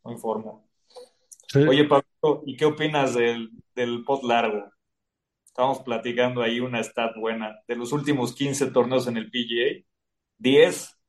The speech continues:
Speaker 1: los ganaron con pot que no es convencional.
Speaker 2: Sí, y por pot largo nos estamos refiriendo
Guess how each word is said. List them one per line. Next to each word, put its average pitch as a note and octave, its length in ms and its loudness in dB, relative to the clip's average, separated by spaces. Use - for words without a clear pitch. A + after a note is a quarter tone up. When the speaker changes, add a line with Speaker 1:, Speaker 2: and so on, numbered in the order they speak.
Speaker 1:
los A#2 120 -10
ganaron B2+ 380 -2
con A2+ 220 -8
pot B2 200 0
que - 80 -4
no A2+ 120 -4
es A2 60 -6
convencional. G2+ 640 -8
Speaker 2:
Sí, F3 380 6
y F3+ 120 8
por C#3+ 260 4
pot F3+ 200 6
largo F3+ 600 10
nos D3+ 240 8
estamos D3+ 380 6
refiriendo C#3+ 800 2